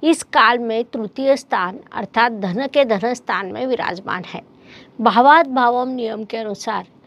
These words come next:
यह अत्यंत शुभ स्थिति मानी जाती है। विशेष बात है कि आपके पंचमेश मंगल देव भी वहीं पर आए हैं।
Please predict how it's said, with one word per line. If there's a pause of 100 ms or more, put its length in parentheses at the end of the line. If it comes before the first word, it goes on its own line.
(240)
यह
अत्यंत
शुभ
स्थिति
मानी
जाती
है। (480)
विशेष
बात
है
कि (440)
आपके
पंचमेश
मंगल
देव
भी
वहीं
पर
आए
हैं।